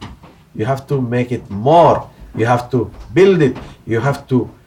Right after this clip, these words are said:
get the shape for it. And you have to name it. Yani bu sevgi, bu aşk bulması yeterli değil. Onu alacaksın,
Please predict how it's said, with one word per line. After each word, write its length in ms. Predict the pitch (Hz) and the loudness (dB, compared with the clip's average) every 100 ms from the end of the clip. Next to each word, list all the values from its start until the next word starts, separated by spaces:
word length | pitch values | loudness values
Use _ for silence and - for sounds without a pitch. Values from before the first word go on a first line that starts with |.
| _ - | _ -6
get 240 | 147 151 151 | -2 0 0
the 60 | |
shape 340 | 127 202 226 185 | 0 4 4 4
for 240 | 143 107 | 0 0
it. 80 | 80 - - | -4 -12 -10
And 180 | 107 117 | -6 -4
you 80 | 113 | -2
have 200 | 143 - | -4 -4
to 80 | 110 | -4
name 320 | 120 139 95 | 0 0 -2
it. 300 | 78 - - - _ _ - - _ _ - - - - | -8 -18 -20 -20 _ _ -20 -20 _ _ -20 -20 -18 -2
Yani 580 | 160 208 190 233 240 - - - - - | 4 4 6 4 4 -2 -16 -20 -18 0
bu 380 | 175 247 220 160 | 4 6 6 4
sevgi, 680 | - 226 220 185 220 202 180 | 4 6 6 6 4 4 4
bu 160 | 220 | 4
aşk 300 | 208 226 - - - | 4 4 2 -6 -6
bulması 560 | 135 196 196 185 165 214 | 4 4 6 2 2 2
yeterli 500 | 196 196 185 185 180 | 4 4 2 2 2
değil. 340 | 185 165 123 _ _ _ _ _ - | 2 2 -2 _ _ _ _ _ -2
Onu 340 | 247 247 240 | 2 4 6
alacaksın, 680 | 240 226 220 190 226 214 | 6 8 6 6 6 4